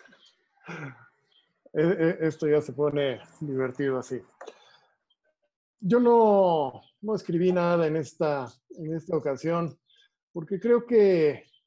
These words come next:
eh, el clima que,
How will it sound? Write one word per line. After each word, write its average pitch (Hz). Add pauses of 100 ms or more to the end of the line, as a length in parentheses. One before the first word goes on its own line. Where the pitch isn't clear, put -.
eh, 147 (840)
el 147
clima 196 (560)
que, 131